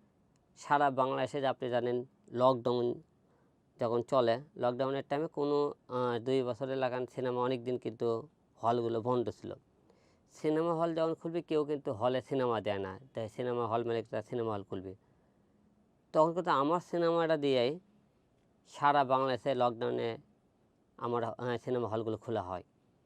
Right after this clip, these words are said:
আমি কিন্তু সাহস করে সিনেমা দিই, "ঠিক আছে, লিয়ে যান সিনেমা।" আমার সিনেমাটা সবাই হল করলেন।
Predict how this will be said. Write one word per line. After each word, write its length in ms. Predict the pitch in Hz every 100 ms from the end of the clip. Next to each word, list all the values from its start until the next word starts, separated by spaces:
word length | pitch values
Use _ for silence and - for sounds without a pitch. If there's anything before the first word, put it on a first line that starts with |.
| _ -
আমি 200 | 131 165
কিন্তু 200 | 170 156
সাহস 220 | 135 143
করে 120 | -
সিনেমা 300 | 139 131 120
দিই, 100 | 117
"ঠিক 120 | 113 127
আছে, 140 | 113
লিয়ে 160 | 123 110
যান 120 | 101
সিনেমা।" 280 | - 98 95
আমার 180 | 110
সিনেমাটা 280 | 120 131 131
সবাই 200 | 123 117
হল 120 | 107
করলেন। 240 | 98 90